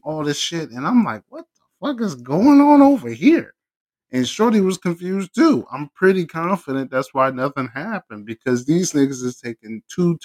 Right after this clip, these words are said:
totally different angles of approach. And I don't know if these niggas was trying to be tag team champions of the world that evening,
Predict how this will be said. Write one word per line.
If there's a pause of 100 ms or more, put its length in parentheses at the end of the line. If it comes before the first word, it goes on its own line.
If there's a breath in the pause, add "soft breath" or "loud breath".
totally
different
angles
of
approach. (640)
And
I
don't
know
if
these
niggas
was
trying
to
be
tag
team
champions
of
the
world
that
evening,